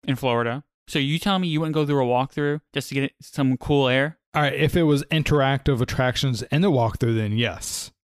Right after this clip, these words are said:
Speaker 2: But is it
Speaker 1: Hey.
Speaker 2: walkthrough, don't touch anything kind of thing?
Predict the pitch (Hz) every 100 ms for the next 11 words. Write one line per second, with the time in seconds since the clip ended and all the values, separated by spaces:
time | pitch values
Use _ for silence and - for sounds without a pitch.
0 | _ _ _ _ - 120 131 127 127 120
1 | - 196 131 135 - 143 127 113 135 -
2 | 139 - 135 135 139 135 135 123 - _
3 | _ _ _ _ _ - 143 139 143 143